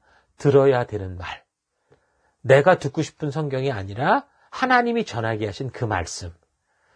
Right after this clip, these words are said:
이거를 전하고 그거를 들을 수 있는 여러분과 제가 됐으면 좋겠습니다. 자, 십사 장은 이 팔 장처럼 또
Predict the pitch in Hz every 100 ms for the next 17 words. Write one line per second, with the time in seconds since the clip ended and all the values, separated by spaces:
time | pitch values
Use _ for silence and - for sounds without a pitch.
0 | _ 147 113 107 110 - 101 92 87 160
1 | 240 - _ - 104 104 - 107 98 -
2 | 101 107 156 143 _ _ - 98 92 92
3 | 90 87 98 151 _ _ - - 107 95
4 | - 107 - 98 - _ _ _ _ _
5 | _ _ _ _ _ - - - - -
6 | - 240 220 208 233 339 - _ _ -
7 | 120 - 277 277 311 269 240 214 175 190
8 | 165 165 147